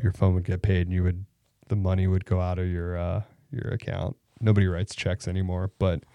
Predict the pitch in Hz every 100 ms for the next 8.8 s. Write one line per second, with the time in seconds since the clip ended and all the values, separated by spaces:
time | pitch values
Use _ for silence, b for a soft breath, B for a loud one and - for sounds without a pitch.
0 | b b b b b b b 117 135 104
1 | 120 127 - - - - 147 110 - 131
2 | 151 - - - - 123 117 107 104 -
3 | - _ _ _ _ _ _ _ _ _
4 | _ 123 104 123 131 - 107 - - 117
5 | 135 117 98 90 90 - _ _ - 110
6 | 104 - 110 92 87 - - _ _ _
7 | - - - 120 117 110 95 113 104 101
8 | 95 90 87 90 87 - -